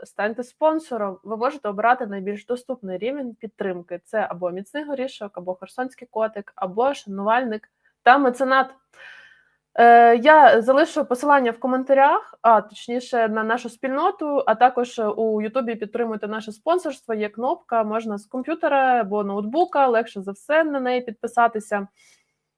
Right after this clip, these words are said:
Ну і також читайте та дивіться нас у, е, соціальних мережах, у Фейсбуці, в Телеграмі, в, е, Тіктоці, також в Інстаграмі.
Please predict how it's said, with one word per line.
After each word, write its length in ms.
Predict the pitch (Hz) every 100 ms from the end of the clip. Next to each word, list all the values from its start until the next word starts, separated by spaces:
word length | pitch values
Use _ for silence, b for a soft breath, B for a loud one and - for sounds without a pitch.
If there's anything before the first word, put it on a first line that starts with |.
| -
Ну 100 | 330
і 60 |
також 280 | 359 370 320
читайте 400 | - 269 330 277
та 100 | 247
дивіться 460 | 226 240 294 - 240
нас 480 | 226 262 302 - -
у, 340 | - 254 269 254
е, 220 | 220 220
соціальних 840 | 220 220 - 254 254 220 214 - -
мережах, 600 | 233 294 349 269 247 -
у 100 | 220 220
Фейсбуці, 580 | 233 247 320 339 277
в 60 | 262
Телеграмі, 880 | 214 196 202 214 226 226 202 190 180
в, 440 | 170 180 180 175 -
е, 180 | 185 175
Тіктоці, 600 | 175 - - 269 320 220
також 600 | 190 190 220 185 196 - _ _ _ _ _ _ _ _ _
в 80 | 220
Інстаграмі. 600 | 214 214 165 156 156 151